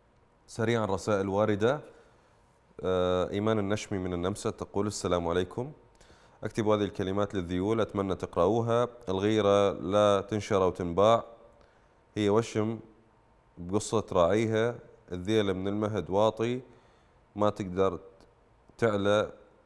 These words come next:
وش ما يعلى قصة، قصته حانيها". شكرا يا إيمان. رسالة، آه، تقول: "أنا عمار من الرمادي". شلونك أستاذ محمد؟ أنا عمار، دزيت لك قوائم معتقلين رزازة، نريد مساعدتكم ويانا، نريد نعرف مصيرهم وين.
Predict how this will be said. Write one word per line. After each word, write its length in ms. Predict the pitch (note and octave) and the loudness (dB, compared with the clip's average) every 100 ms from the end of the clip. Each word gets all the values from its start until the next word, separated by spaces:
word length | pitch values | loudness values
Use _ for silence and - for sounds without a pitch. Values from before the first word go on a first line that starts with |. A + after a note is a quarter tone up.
| _ | _
وش 200 | - - | -16 -4
ما 220 | G#2 G2+ | 0 2
يعلى 320 | G2 G2 F#2+ F#2+ | 2 2 0 -2
قصة، 480 | F2 F#2+ - G2 G2+ - _ _ _ - - F#2 | -4 -8 -4 -6 -6 -20 _ _ _ -20 -14 -8
قصته 320 | F#2+ - F2+ | -8 -4 -4
حانيها". 600 | - F2+ F2+ G#2 G#2+ A2+ - | -4 -6 -4 -2 -2 -4 -6
شكرا 300 | - A2+ - | -12 -10 -6
يا 140 | F2+ D#2+ | -4 -4
إيمان. 300 | E2+ E2 D#2+ - _ _ _ _ _ _ - | -4 -6 -10 -14 _ _ _ _ _ _ -12
رسالة، 640 | F#2 F#2+ A2+ A2 A2 A2 G#2+ - - - - | -8 0 4 6 8 6 4 -2 -18 -18 -4
آه، 180 | F#2+ F#2+ | 0 0
تقول: 380 | F#2 G#2 A2 G#2+ | 0 0 4 4
"أنا 160 | G#2 | 4
عمار 300 | G#2 A2 A2 | 2 4 4
من 120 | G#2+ | 4
الرمادي". 420 | G#2 G#2 G#2 G2+ G2 | 4 4 2 0 -2
شلونك 280 | - F#2+ | -4 -4
أستاذ 180 | F2+ G2 | -2 -4
محمد؟ 440 | F2+ G2 G#2 G#2 F#2 | -4 -6 -2 0 0
أنا 200 | F2+ F2 | 0 -2
عمار، 240 | F#2 G2 | -2 -2
دزيت 380 | F2+ E2+ F2+ - | -2 -6 -6 -8
لك 80 | F2+ | -8
قوائم 440 | - F#2 F#2+ F#2+ F#2 | 0 2 2 -2 -4
معتقلين 580 | F2+ - - F#2+ F#2+ | -4 -4 -6 -4 -2
رزازة، 400 | F2 F2 G2 F#2 | -2 0 0 0
نريد 160 | F#2 F#2 | -2 -2
مساعدتكم 760 | F#2 - F2 F2+ F#2+ - G#2 A2+ - - - - | -6 -4 -2 -2 -6 -4 -6 -6 -14 -20 -20 -6
ويانا، 400 | F#2+ G2 G#2 A2+ | 0 4 4 4
نريد 200 | G#2 G2+ | 0 0
نعرف 320 | G2 F#2 F#2+ | 0 0 -2
مصيرهم 600 | F#2+ F#2 G#2+ G#2 G2+ F#2 | -4 -4 -2 -2 -4 -2
وين. 360 | F2 G#2+ C3+ D3 | 0 0 0 -4